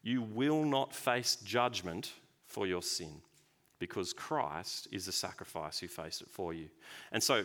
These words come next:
if you're outside of Christ, if you've rejected him or not yet put your faith in him, you will face God's anger at your sin. But if you're in Jesus, if your trust is in him, God is no longer angry at your sin.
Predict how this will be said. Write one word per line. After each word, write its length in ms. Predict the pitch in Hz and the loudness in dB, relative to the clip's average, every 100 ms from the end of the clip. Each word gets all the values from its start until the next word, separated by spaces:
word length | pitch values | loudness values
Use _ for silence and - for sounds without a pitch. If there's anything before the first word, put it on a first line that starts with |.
| - | 2
if 160 | 110 | 0
you're 160 | 120 107 | 4 6
outside 520 | 98 - - 107 170 | 4 2 2 4 4
of 100 | 135 | 2
Christ, 600 | - - - - - - - _ _ - | 0 -2 -2 -6 -6 -6 -16 _ _ -12
if 160 | - | -6
you've 260 | 98 95 85 98 | -4 -4 -4 -2
rejected 480 | 92 104 127 135 | 2 2 2 0
him 200 | 107 120 | 0 2
or 100 | 113 | 4
not 200 | 101 117 | 4 2
yet 300 | 110 120 - | 4 2 2
put 180 | - 139 | 4 4
your 160 | 123 113 | 6 2
faith 440 | - 113 127 - 127 | 4 4 4 0 0
in 180 | 113 | 0
him, 600 | 101 - 160 110 85 107 175 - - - _ _ _ | 0 -2 0 0 0 -2 -6 -10 -20 -20 _ _ _
you 220 | 113 120 | -2 0
will 220 | 117 143 | 4 2
face 300 | 123 110 95 | 4 2 2
God's 260 | - 101 95 | 0 0 2
anger 260 | 101 95 90 | 2 4 2
at 80 | |
your 140 | 92 90 | 0 0
sin. 500 | - 107 85 82 90 - - - _ _ _ - 104 | 0 0 -4 -6 -10 -16 -20 -20 _ _ _ -10 -2
But 120 | 107 | 0
if 220 | 127 - | 0 -2
you're 140 | 143 | 0
in 100 | 147 | 2
Jesus, 640 | 139 160 151 - 85 - - - _ | 0 0 -2 -4 -6 -8 -8 -18 _
if 140 | - - | -12 -6
your 100 | 95 | -4
trust 380 | - - - 143 | 0 0 0 -2
is 160 | 139 | -2
in 120 | 170 | -2
him, 340 | 135 101 82 104 _ _ _ _ _ _ _ _ _ - - | -2 -4 -4 -10 _ _ _ _ _ _ _ _ _ -14 0
God 280 | 123 139 | 2 4
is 100 | 135 | 2
no 140 | 120 123 | -2 2
longer 480 | 120 117 110 107 107 120 | 2 4 4 4 4 4
angry 540 | 131 131 101 92 95 | 4 4 4 4 4
at 220 | 95 101 104 | 4 2 2
your 240 | 98 95 | 0 2
sin. 320 | - 95 80 | -2 -2 -6